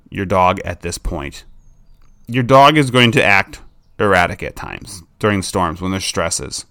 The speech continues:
This isn't coming from a place of disobedience. This is coming from a place of fear. And it's just not something I recommend you try to correct. If you're afraid, like, let's just say, let's say you're afraid of snakes, and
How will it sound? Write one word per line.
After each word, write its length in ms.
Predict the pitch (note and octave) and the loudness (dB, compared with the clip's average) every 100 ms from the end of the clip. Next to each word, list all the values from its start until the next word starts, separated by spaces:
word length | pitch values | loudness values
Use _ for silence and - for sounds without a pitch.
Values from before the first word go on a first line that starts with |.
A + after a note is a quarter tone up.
| _ _ _ _ _ _ _ _ _ _ _ | _ _ _ _ _ _ _ _ _ _ _
This 200 | - C3+ | -4 -2
isn't 260 | C#3 D3+ - | 0 0 -2
coming 280 | - D#3+ D3+ | 2 2 4
from 140 | E3 | 2
a 80 | D3 | 0
place 320 | - B2 A#2+ | 2 0 0
of 80 | A2+ | -2
disobedience. 680 | A2+ - F#2 A2 C3 D3+ B2+ | -2 -2 -2 -2 0 -2 -4
This 100 | B2 | -6
is 120 | A#2+ | -6
coming 280 | - C#3 C3+ | -2 -2 -2
from 160 | C3+ | -2
a 60 | A#2+ | -2
place 280 | - G#2 G#2 | 0 -2 -4
of 80 | |
fear. 380 | - F#2 E2 D2+ - - - _ | -10 -10 -8 -10 -16 -20 -20 _
And 420 | A#2+ A#2 A2+ A2 - | 4 4 4 0 0
it's 200 | B2 - | -2 -2
just 240 | D#3+ - | -2 -2
not 400 | A#2 A#2+ C3+ - | 0 2 2 0
something 460 | - B2 B2+ A#2 - _ _ _ _ _ | -4 -2 -2 -4 -6 _ _ _ _ _
I 160 | G2+ G#2 | 2 4
recommend 600 | G#2+ G#2+ G#2+ G2+ G2+ F#2+ | 2 -2 -2 -2 -2 -4
you 80 | G2 | -6
try 200 | - F#2 | 0 0
to 100 | F2+ | 0
correct. 500 | - F2+ F2 - - - - - | -6 -8 -6 -10 -18 -20 -20 -6
If 140 | A#2+ | -4
you're 160 | C3+ G3+ | 4 4
afraid, 520 | - - G#2+ A2 C#3+ - _ _ _ _ - | 4 4 4 6 2 -8 _ _ _ _ -2
like, 220 | G#2+ - _ _ _ _ _ | -2 -2 _ _ _ _ _
let's 160 | C3 C3+ | -2 -2
just 160 | D3+ | -2
say, 340 | D#3+ D3 B2 - - | 4 6 6 2 -8
let's 120 | C3 | -4
say 100 | - | 0
you're 100 | D#3+ | 2
afraid 220 | D3+ C#3+ A#2+ | 4 4 2
of 60 | |
snakes, 500 | - G2 D#2 - - _ _ _ _ _ - | 0 -4 -8 -12 -14 _ _ _ _ _ 2
and 540 | B2 A#2+ A#2 A2 G#2+ | 4 4 4 0 -4